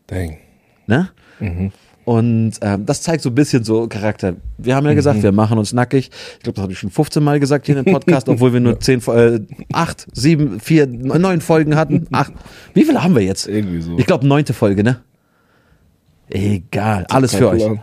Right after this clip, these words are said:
Speaker 2: Alles
Speaker 1: Ja.
Speaker 2: für euch. <laughs> Genau. Ich fand das lustig, wie die das gemacht haben. Die sagen,
Speaker 1: Okay.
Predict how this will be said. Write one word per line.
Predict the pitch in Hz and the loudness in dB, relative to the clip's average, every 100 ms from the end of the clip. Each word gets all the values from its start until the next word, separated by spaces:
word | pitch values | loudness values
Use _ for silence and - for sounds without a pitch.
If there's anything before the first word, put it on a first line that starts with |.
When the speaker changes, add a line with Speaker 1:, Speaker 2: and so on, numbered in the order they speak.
| - | -2
Speaker 2:
Alles | 107 95 110 | 0 2 2
Speaker 1:
Ja. | |
Speaker 2:
für | 110 | 2
euch. | 92 - | 0 -2
<laughs> | - - - - 151 139 - - - - | -4 -2 0 2 0 -2 -10 -16 -20 -2
Genau. | 131 107 87 _ - - - - - 151 | 0 0 -2 _ -20 -20 -20 -12 -2 0
Ich | 131 | 2
fand | 123 | 0
das | 113 120 | 0 -4
lustig, | - 101 | -4 -4
wie | 92 | -2
die | |
das | - | 0
gemacht | 107 110 - | 0 -2 -4
haben. | 85 | -8
Die | 85 | -10
sagen, | - - | -12 -8
Speaker 1:
Okay. | 104 101 | -4 -2